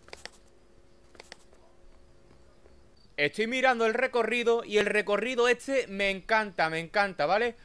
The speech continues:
Cuatrocientos veinte kilómetros con gasolinera y con solecito rico. Yugoslavija.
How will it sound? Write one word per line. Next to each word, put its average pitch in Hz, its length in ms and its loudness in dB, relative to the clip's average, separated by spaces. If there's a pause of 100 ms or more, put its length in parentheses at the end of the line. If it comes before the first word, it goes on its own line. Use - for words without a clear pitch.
(280)
Cuatrocientos 202 880 0
veinte 220 320 -2
kilómetros 165 520 -2
con 262 220 -2
gasolinera 208 960 -2
y 247 160 -8
con 254 260 -8
solecito 254 800 -4
rico. 214 600 -4 (360)
Yugoslavija. 185 1000 -2